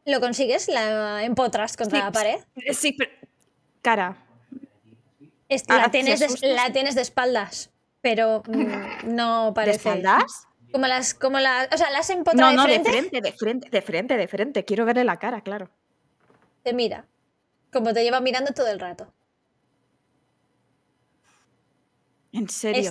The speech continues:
Speaker 1: Es-, estáis n-, nada, a cuatro dedos de distancia la una de la otra.
Speaker 2: Ay, Dios mío. Vale, la miro fijamente a los ojos.
Speaker 1: Te mira, te devuelve
Speaker 2: En
Speaker 1: la
Speaker 2: s-
Speaker 1: mirada.
Speaker 2: ¿Cómo puedes?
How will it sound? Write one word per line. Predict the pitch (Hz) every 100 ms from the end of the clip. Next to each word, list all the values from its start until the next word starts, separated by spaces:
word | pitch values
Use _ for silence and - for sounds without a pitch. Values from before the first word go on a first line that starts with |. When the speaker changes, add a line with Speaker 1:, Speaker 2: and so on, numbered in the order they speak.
| -
Speaker 1:
Es-, | - 247
estáis | 262 339 - -
n-, | 269 269 277
nada, | 302 339 214 -
a | 226 226 233
cuatro | 302 302 294
dedos | 269 233 233 240 226
de | 240 233
distancia | 233 233 214 226 214
la | 220
una | 214
de | 208
la | 196
otra. | 185 190 196 _ _ _ _ _ _
Speaker 2:
Ay, | 190
Dios | - -
mío. | 170 160 - _ _
Vale, | 220 226 185 233 _ _ -
la | 208 208 202
miro | 208 233
fijamente | 240 233 220 208
a |
los | 202 190
ojos. | 180 - 190 - _ _ _ _ _ _ _ _ _ _ _ _
Speaker 1:
Te | 247
mira, | 220 190 202 -
te | 233
devuelve | 233 247
Speaker 2:
En | 220
Speaker 1:
la |
Speaker 2:
s- | 214
Speaker 1:
mirada. | 208 190 202 - _ _ _ _ _ _ _ _ _ _ _ _ _ _ _ _ _ _ _ _ _ _ _ _ -
Speaker 2:
¿Cómo | 214 226
puedes? | 220 214 214 -